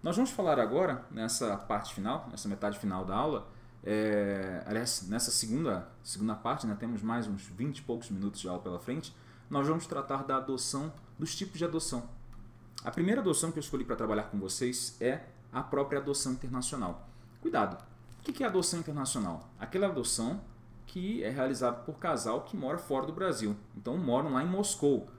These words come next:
São brasileiros, mas moram lá em Moscou. É adoção internacional? É adoção internacional. Tem que cumprir estágio de convivência? Tem sim. Tem que entrar dentro do Cadastro Nacional de Adoção? Tem que entrar dentro do Cadastro, ah, Nacional de Adoção.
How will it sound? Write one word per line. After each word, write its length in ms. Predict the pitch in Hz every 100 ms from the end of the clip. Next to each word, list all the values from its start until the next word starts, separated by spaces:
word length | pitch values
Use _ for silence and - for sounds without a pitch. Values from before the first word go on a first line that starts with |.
| - -
São 200 | - 214
brasileiros, 600 | 233 254 240 226 202 113
mas 240 | 120 131
moram 240 | 135 147 143
lá 120 | 143
em 80 | 160
Moscou. 540 | 160 - - 110 90 - - -
É 80 |
adoção 320 | 143 131 123 110
internacional? 760 | 101 95 - 104 139 101 - - - - -
É 60 | 90
adoção 320 | 92 - 92
internacional. 680 | 101 98 98 127 87 - - - -
Tem 140 | 190 202
que 60 |
cumprir 280 | 196 156 139
estágio 400 | 139 - 110 104
de 60 | -
convivência? 580 | 104 101 147 131 - - - - - - - - - - -
Tem 120 | 80
sim. 300 | - - 87 - - -
Tem 140 | 156
que 60 | 180
entrar 200 | 156 139
dentro 180 | 131 123
do 60 |
Cadastro 540 | 120 98 101 104 - 95
Nacional 340 | 98 - 92
de 80 | 92
Adoção? 480 | 90 - 143 139 - - -
Tem 160 | - 80
que 120 | 92
entrar 240 | 117 98
dentro 360 | 123 95 110 131
do 120 | 143
Cadastro, 520 | 165 113 104 - 143 - - - - -
ah, 200 | 98 95
Nacional 420 | 104 113 107 101
de 60 | 110
Adoção. 440 | 127 139 104 90